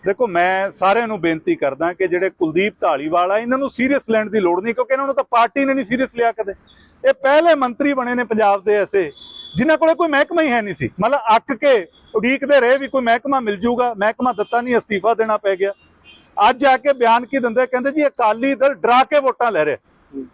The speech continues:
Speaker 1: ਮੈਂ ਇਹਨਾਂ ਨੂੰ ਕਹਿਣਾ ਚਾਹੁੰਦਾ, ਆਮ ਆਦਮੀ ਪਾਰਟੀ ਦੀ ਸਰਕਾਰ ਨੂੰ, ਕਿ ਤੁਹਾਡੇ ਕੋਲ ਪੰਜਾਬ ਨੂੰ ਦੇਣ ਨੂੰ ਤਾਂ ਕੱਖ ਨਹੀਂ, ਨਾ ਤੁਸੀਂ ਡਿਵੈਲਪਮੈਂਟ ਕੀਤੀ, ਨਾ ਤੁਸੀਂ ਸੋਸ਼ਲ ਵੈਲਫੇਅਰ ਸਕੀਮਾਂ, ਆਟਾ ਦਾਲ ਤੁਸੀਂ ਬੰਦ ਕਰਤੀ।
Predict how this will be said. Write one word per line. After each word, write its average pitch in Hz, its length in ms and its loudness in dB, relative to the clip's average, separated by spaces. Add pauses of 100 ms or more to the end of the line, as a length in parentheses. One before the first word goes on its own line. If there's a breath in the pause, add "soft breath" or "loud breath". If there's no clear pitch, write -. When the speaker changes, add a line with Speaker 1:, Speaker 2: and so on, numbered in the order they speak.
(220)
Speaker 1:
ਮੈਂ 247 240 2
ਇਹਨਾਂ 269 180 -2
ਨੂੰ 262 120 -4
ਕਹਿਣਾ 233 260 0
ਚਾਹੁੰਦਾ, 220 260 -2
ਆਮ 208 200 2
ਆਦਮੀ 202 240 -2
ਪਾਰਟੀ 196 340 -4
ਦੀ 202 120 -4
ਸਰਕਾਰ 190 460 -2
ਨੂੰ, 214 120 -4
ਕਿ 233 120 -2
ਤੁਹਾਡੇ 180 320 -4
ਕੋਲ 226 240 -2
ਪੰਜਾਬ 170 400 0
ਨੂੰ 196 140 -2
ਦੇਣ 185 200 -2
ਨੂੰ 202 160 -4
ਤਾਂ 208 100 -2
ਕੱਖ 202 260 -4
ਨਹੀਂ, 196 140 -6 (500)
ਨਾ 226 220 6
ਤੁਸੀਂ 240 340 -4
ਡਿਵੈਲਪਮੈਂਟ 226 600 0
ਕੀਤੀ, 226 400 -4
ਨਾ 220 180 2
ਤੁਸੀਂ 220 300 -4
ਸੋਸ਼ਲ 220 340 -2
ਵੈਲਫੇਅਰ 208 380 0
ਸਕੀਮਾਂ, 220 380 -2
ਆਟਾ 220 340 2
ਦਾਲ 214 240 0
ਤੁਸੀਂ 226 300 -2
ਬੰਦ 214 200 -2
ਕਰਤੀ। 202 420 -2